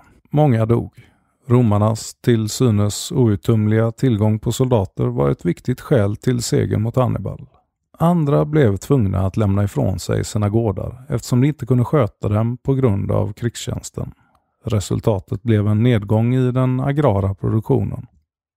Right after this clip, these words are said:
Importen av billig brödsäd från provinserna och inte minst Egypten blev allt viktigare och båda drev fram och möjliggjorde flytten från landsbygd till stad.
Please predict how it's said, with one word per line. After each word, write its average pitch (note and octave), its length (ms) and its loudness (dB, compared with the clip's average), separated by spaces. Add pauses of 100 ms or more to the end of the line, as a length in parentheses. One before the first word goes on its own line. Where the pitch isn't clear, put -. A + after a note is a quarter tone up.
Importen G#2+ 680 0
av G2+ 380 -2
billig G#2+ 520 0
brödsäd A2+ 680 0
från G#2+ 220 0
provinserna A2+ 680 0 (120)
och C#3 120 2
inte D3 220 -2
minst C#3 280 0
Egypten A2+ 640 -4
blev C3 260 -2
allt C3+ 380 -2
viktigare G#2+ 680 -4
och B2 400 -2
båda C#3 360 -2
drev D3+ 300 -2
fram A2 440 0
och A#2 140 2
möjliggjorde A2 680 0
flytten - 600 -4
från A2+ 280 0
landsbygd A#2 640 -2
till C#3 180 -2
stad. - 320 -8